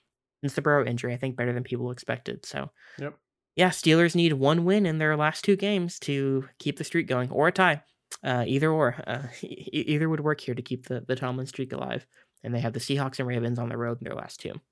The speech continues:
Speaker 1: Jets owner Woody Johnson, uh, confirmed that head coach Robert Saleh and G M Joe Douglas are gonna return for this year. They're just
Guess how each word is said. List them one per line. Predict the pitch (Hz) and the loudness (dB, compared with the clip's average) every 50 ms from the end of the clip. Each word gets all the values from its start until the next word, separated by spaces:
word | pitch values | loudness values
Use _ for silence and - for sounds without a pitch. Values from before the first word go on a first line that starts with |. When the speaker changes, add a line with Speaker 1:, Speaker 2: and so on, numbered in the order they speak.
| _ _ - - - _ _ _ - | _ _ -20 -20 -20 _ _ _ 2
Speaker 1:
Jets | 135 131 127 - | 2 4 4 4
owner | 139 135 131 127 120 | 2 4 4 2 2
Woody | 117 117 113 117 117 107 | 2 2 2 2 0 0
Johnson, | - 131 127 135 131 - 135 135 135 135 139 143 - | 0 0 0 0 0 0 -2 -2 -2 -2 -2 -4 -6
uh, | - 113 113 113 | -4 -4 -4 -4
confirmed | 117 - 123 123 - 117 113 113 113 113 117 | -4 -6 -6 -4 -4 -2 -2 -2 -4 -4 -6
that | 127 127 - - | -6 -6 -6 -6
head | - - 120 123 | -6 -8 -8 -6
coach | - - 110 - | -6 -8 -6 -6
Robert | 117 113 - - - | -6 -4 -6 -6 -4
Saleh | - 185 180 175 170 170 - | -2 0 0 2 0 0 0
and | 143 135 135 | -2 -4 -2
G | 131 131 | -2 -2
M | 131 131 131 | -2 -2 -2
Joe | - 131 131 | -2 -2 -2
Douglas | 120 120 120 - 123 120 123 - | -2 -2 -2 -2 -2 -4 -4 -4
are | 117 123 | -4 -4
gonna | 123 120 120 120 123 - - _ _ - - _ - | -2 0 0 0 -2 -4 -8 _ _ -20 -20 _ -4
return | 139 135 - 143 135 127 | -4 -2 0 0 -2 0
for | - 139 123 | 0 0 0
this | 123 120 120 - | 0 0 0 2
year. | 120 117 113 117 - _ - - _ _ _ _ - | 2 2 2 2 -2 _ -20 -20 _ _ _ _ -2
They're | - 123 123 127 127 127 123 | 4 6 8 8 8 8 6
just | 120 - 120 117 117 110 - - - | 4 4 4 4 4 2 0 -6 -14